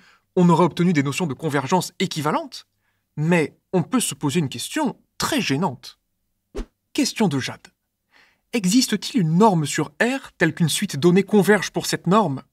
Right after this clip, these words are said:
mais diverge pour la valeur absolue, ou inversement ? Et effectivement,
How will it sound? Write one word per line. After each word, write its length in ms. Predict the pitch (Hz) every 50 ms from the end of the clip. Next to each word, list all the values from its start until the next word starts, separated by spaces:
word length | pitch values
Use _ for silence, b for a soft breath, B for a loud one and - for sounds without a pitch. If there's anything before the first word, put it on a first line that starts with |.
| _ -
mais 200 | 131 127 131 135
diverge 680 | 127 131 151 240 247 202 175 - 285 277 220 156 139 156
pour 140 | - 160 156
la 80 | 143
valeur 180 | 135 143 143 143
absolue, 380 | 143 - - 147 175 247 - _ _ _ _ _ _ -
ou 160 | 175 165 - -
inversement ? 640 | 196 180 151 175 165 - - 170 208 269 - _ _ _ _ _ _ _ _ _ _ b b b b b b b b b b _ _ -
Et 240 | 214 220 - _ _ _ _
effectivement, 720 | - 202 - 233 - - 180 165 240 311 277 185 135 -